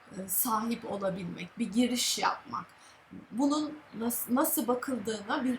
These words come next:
adım atmış olmak olduğu için, e, bu, burada bunları konuşuyoruz.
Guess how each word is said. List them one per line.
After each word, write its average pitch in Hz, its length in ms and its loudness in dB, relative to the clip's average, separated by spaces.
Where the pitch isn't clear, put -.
adım 220 320 2
atmış 180 480 -6
olmak - 360 -12
olduğu 254 400 2
için, - 280 -4
e, 196 340 -2
bu, - 340 -10
burada 269 400 2
bunları 262 400 2
konuşuyoruz. - 720 -8